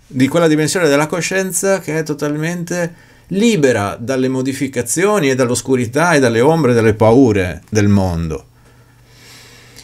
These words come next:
Li ha amati sino alla fine. Dopo lo dirà, vediamo se riusciamo ad arrivarci, dirà: "Quale amore è più grande di dare la tua vita per i tuoi fratelli, per le persone che ami?"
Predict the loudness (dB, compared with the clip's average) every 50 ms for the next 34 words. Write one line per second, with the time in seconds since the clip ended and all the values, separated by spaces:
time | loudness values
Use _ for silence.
0 | -20 _ _ 0 0 2 2 2 0 -2 -4 -4 -6 -8 -8 -8 -8 -8 -8 -10
1 | -10 -8 -6 -6 -6 -6 -6 -8 -6 -6 -6 -4 -2 -2 -2 -2 0 0 0 2
2 | 2 2 2 0 -2 -2 -4 -4 -6 -6 -6 -8 -8 -8 -8 -6 -6 -6 -4 -4
3 | -4 -2 -2 -2 -2 -2 -2 -4 -6 -6 -4 -2 -2 0 2 2 0 0 -2 -8
4 | _ _ _ _ _ _ _ _ _ _ _ _ _ _ _ _ _ _ _ _
5 | _ _ _ _ 0 2 4 4 4 2 2 2 2 4 4 2 2 0 0 0
6 | 0 0 0 -6 -10 -8 -4 -2 -2 0 0 -2 -2 -2 -2 -2 -4 -4 -6 -6
7 | -4 -2 -2 0 0 0 0 -2 -2 -4 -6 -8 -6 -6 -4 -2 0 -2 -2 -2
8 | -4 -4 -4 -4 -4 -4 -4 -4 -6 -10 -12 _ _ _ _ _ _ _ _ _
9 | _ _ _ _ _ _ _ _ _ -8 -6 -4 0 2 0 2 2 -2 -6 -4
10 | -2 0 0 2 0 0 -2 -4 -4 -4 -4 -4 -6 -6 -4 -2 -2 -2 0 0
11 | 0 0 0 0 0 -2 -2 -4 -4 -8